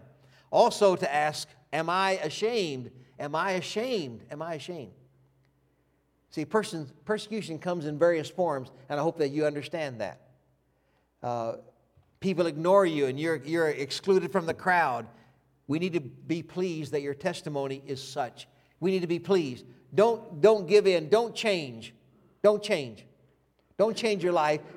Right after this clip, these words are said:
because persecution will come if you bow your head in public or you bow your head in front of your friends,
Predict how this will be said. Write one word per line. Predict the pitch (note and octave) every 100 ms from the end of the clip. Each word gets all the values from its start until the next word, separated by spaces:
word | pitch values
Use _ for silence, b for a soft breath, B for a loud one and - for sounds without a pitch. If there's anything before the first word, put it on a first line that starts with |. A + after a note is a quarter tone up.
| -
because | D3+ F3 -
persecution | - G#3 G3+ F#3 F#3+ E3
will | D3+
come | C#3+ E3+ D#3 C#3 B B
if | D3+ C#3
you | D#3 D3 -
bow | C3+ D#3
your | D#3 D3+
head | D3+ D3+ C#3+
in | C3
public | C3 D#3 D3 C#3+
or | C3
you | B2
bow | C#3+
your | D3+ C#3+
head | D3
in | C#3
front | B2+ C#3+
of | C#3
your | C3
friends, | D3 D3 D3